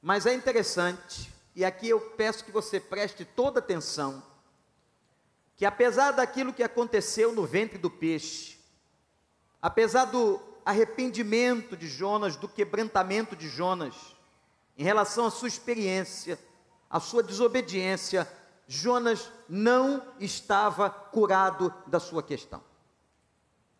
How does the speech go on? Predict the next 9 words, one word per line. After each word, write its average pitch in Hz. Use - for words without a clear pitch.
E 175
agora 226
eu 226
leio 226
com 214
você 202
o 202
capítulo 180
quatro. 147